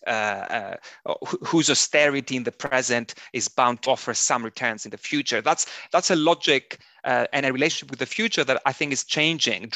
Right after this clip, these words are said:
quite dramatically in the post-two thousand and eight years. Uh, and, and so, um, this rise of the, the variations of neo-populist, uh, narrative, uh,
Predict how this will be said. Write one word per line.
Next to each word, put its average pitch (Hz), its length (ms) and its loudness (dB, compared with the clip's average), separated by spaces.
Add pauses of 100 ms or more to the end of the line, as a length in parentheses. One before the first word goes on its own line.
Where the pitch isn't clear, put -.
quite 131 240 2
dramatically 127 540 -4
in 101 60 -12
the 92 60 -8
post-two 113 320 -2
thousand 107 240 -6
and 107 100 -4
eight 101 200 -8
years. 131 440 0 (340)
Uh, 131 220 0 (160)
and, 143 120 2 (680)
and 143 100 -8
so, 135 320 2 (300)
um, 127 200 2 (140)
this 180 300 -4
rise 151 340 4
of 131 160 -8
the, 123 260 0 (320)
the 123 240 -4 (200)
variations 135 800 2
of - 120 -12
neo-populist, - 920 -4
uh, 107 160 -2
narrative, 135 760 -2 (320)
uh, 120 180 4